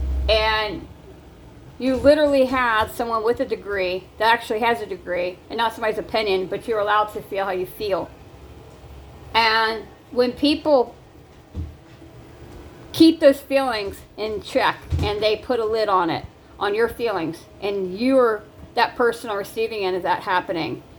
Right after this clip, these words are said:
you can have an explosion of feelings. And that's literally what I've gone through, um, on and off for the past ten years.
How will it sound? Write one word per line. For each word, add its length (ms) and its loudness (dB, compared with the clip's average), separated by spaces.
you 140 4
can 100 4
have 160 6
an 80 -2
explosion 800 2
of 100 -8
feelings. 540 -10
And 140 -2
that's 160 0
literally 720 0
what 160 -2
I've 300 0
gone 280 -2
through, 340 -8
um, 240 -6
on 160 2
and 100 2
off 180 2
for 40 2
the 80 -2
past 320 -4
ten 160 -4
years. 380 -6